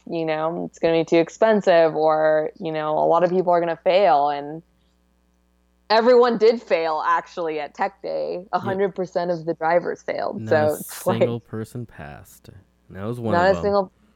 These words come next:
Speaker 2: <laughs>
Speaker 1: But that, you know, that goes to show that there was that need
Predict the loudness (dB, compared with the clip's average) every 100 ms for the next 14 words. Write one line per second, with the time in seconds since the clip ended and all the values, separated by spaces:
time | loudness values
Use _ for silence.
0 | _ _ -18 -18 _ _ _ _ _ _
1 | 0 0 4 2 0 -6 -6 -4 -2 -2
2 | -2 -2 -4 0 2 2 0 0 2 2
3 | 0 -2 -2 -4 -14 -16 -16